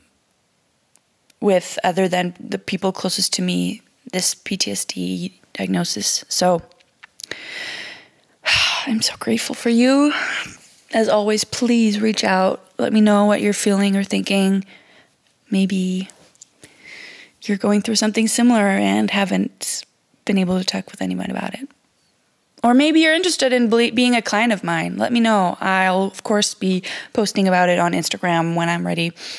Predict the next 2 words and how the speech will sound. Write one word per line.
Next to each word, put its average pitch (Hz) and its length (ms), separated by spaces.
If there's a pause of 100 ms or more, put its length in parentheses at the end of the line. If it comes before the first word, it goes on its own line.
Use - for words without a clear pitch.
(500)
Um, 165 720 (1300)
yeah. - 280